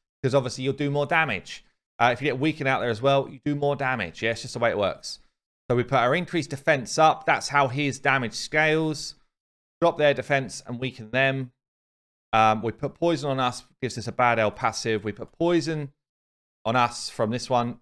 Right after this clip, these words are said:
more passive damage. And then I guess look at the animation to this dude as well, but look at the damage that we do here.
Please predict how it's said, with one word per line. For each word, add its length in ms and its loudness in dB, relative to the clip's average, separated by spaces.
more 260 2
passive 440 0
damage. 680 -2
And 120 0
then 320 0
I 80 -4
guess 240 -2
look 240 4
at 80 0
the 120 2
animation 500 0
to 100 -8
this 180 -8
dude 300 0
as 140 -4
well, 560 2
but 280 4
look 180 -6
at 80 -8
the 80 -6
damage 360 -2
that 100 -10
we 60 -8
do 180 -4
here. 320 -6